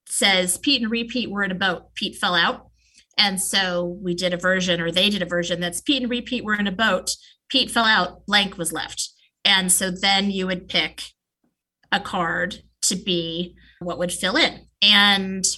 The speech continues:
you know, you want ridiculous answers, and whoever is reading the card gets to pick the one that they think is the funniest. So then we did the cards that you would use to fill in.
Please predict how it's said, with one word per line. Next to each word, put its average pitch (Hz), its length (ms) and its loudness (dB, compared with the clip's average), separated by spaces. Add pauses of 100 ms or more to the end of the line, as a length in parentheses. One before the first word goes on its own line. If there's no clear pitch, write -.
(1400)
you 226 120 0
know, 151 160 2
you 180 200 -2
want 208 280 2 (260)
ridiculous 175 680 2
answers, 165 720 -2
and 185 440 4
whoever 208 540 2
is 185 240 -2
reading 180 420 -2
the 170 80 -8
card 165 540 -4
gets 165 260 2
to - 140 -2 (680)
pick - 240 2
the 190 80 2
one 175 220 2
that 175 120 0
they 175 120 4
think 170 200 -2
is 165 80 -2
the 175 100 -10
funniest. 170 540 0
So - 240 2
then 202 360 4
we 202 160 0
did 180 420 2 (760)
the 190 80 -4
cards 180 460 2
that - 220 -6
you 180 80 -2
would 175 100 -2
use 165 180 0
to 170 80 -2
fill 175 240 0
in. 285 440 4